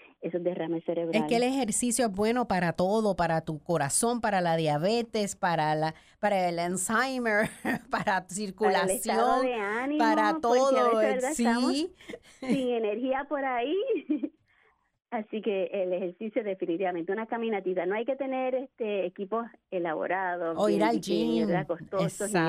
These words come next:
Speaker 2: Exacto.
Speaker 1: gimnasio. Con una pequeña, una caminatita, diez, quince minutos, media hora, si puede, todos los días, eso le va a ayudar.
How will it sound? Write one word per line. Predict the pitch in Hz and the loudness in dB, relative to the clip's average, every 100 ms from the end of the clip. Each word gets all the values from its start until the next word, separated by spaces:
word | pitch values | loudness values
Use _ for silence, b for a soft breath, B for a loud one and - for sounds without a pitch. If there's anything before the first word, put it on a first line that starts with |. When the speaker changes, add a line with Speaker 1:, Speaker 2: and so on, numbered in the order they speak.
| 165 | 0
Speaker 2:
Exacto. | 190 | 0
Speaker 1:
gimnasio. | 180 170 202 214 196 190 B B _ | 0 2 0 -4 -6 -6 B B _
Con | 208 185 | -2 0
una | 180 190 | -2 -2
pequeña, | 220 214 208 196 | -4 -2 -2 -2
una | 180 190 208 | -2 -2 -2
caminatita, | 214 208 202 190 180 196 190 214 220 226 | -2 -2 -2 -2 -2 -2 -4 -6 -14 -8
diez, | 190 170 185 | -4 -2 -4
quince | 190 170 190 | -6 -6 -2
minutos, | 185 175 185 | -2 -2 -2
media | 185 180 180 | -2 -2 -2
hora, | 175 175 185 | -2 -4 -8
si | 208 | -8
puede, | - 190 180 180 B B B _ | -4 -2 -2 -6 B B B _
todos | - 180 196 | -2 0 0
los | 285 262 | -4 -2
días, | 302 311 196 | -2 -2 -4
eso | 180 185 | -4 -4
le | 175 | -2
va | 165 | -4
a | |
ayudar. | 160 160 - - | -4 -6 -6 -12